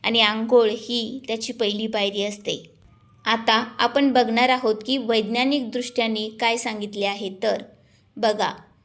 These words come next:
सायन्स म्हणते की मृत्यूनंतर शरीरात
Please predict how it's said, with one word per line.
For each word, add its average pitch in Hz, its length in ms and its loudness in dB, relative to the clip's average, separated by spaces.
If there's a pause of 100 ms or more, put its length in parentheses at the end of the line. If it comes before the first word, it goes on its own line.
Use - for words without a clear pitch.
(340)
सायन्स 262 520 0
म्हणते 240 360 2
की 226 480 -6
मृत्यूनंतर 226 960 -2
शरीरात 226 480 -2